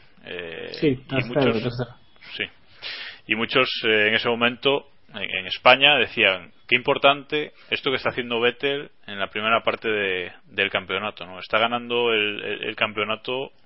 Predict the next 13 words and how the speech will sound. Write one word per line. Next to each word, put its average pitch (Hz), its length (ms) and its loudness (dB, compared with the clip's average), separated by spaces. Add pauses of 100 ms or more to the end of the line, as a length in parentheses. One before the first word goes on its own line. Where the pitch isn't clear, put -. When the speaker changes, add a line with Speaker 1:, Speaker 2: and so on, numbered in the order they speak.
(160)
Speaker 1:
eh, 95 640 -14 (580)
con 101 220 -8
un, 107 540 -10
con 104 140 -8
un 110 180 -10
coche - 280 -2
que, - 60 -8
bueno, 123 220 -4
le 92 80 -2
permitía 101 520 4
estar 110 240 2
arriba, 131 500 2
pero, 87 300 -4